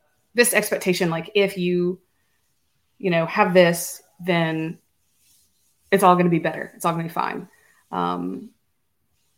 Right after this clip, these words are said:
and then you get that thing and you realize, "Wait a second, <laughs> that's not what I was expecting," or it didn't solve all my problems. And so that's really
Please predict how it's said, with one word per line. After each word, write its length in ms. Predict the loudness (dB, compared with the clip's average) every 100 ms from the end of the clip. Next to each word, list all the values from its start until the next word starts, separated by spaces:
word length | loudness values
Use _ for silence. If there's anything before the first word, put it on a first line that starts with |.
| _ _
and 80 | 4
then 100 | 6
you 60 | 6
get 180 | 6
that 180 | 6 4
thing 420 | 0 -2 -4 -6 -4
and 120 | 0
you 80 | 0
realize, 300 | 0 0 -2
"Wait 80 | -4
a 40 |
second, 280 | -4 -6 -8 -8 -10 -16
<laughs> 260 | _ -6
that's 180 | -6 -2
not 300 | 0 2 2
what 100 | 2
I 100 | 0
was 140 | 0 -4
expecting," 760 | -6 -4 -4 -2 0 0 0
or 240 | 2 2 4
it 220 | 2 0
didn't 340 | 2 2 2
solve 280 | 0 0 2
all 80 | 0
my 140 | -2
problems. 560 | 0 0 0 -2 -4 -4
And 160 | -4
so 140 | -2 0
that's 280 | 0 0 -4
really 420 | -6 -6 -8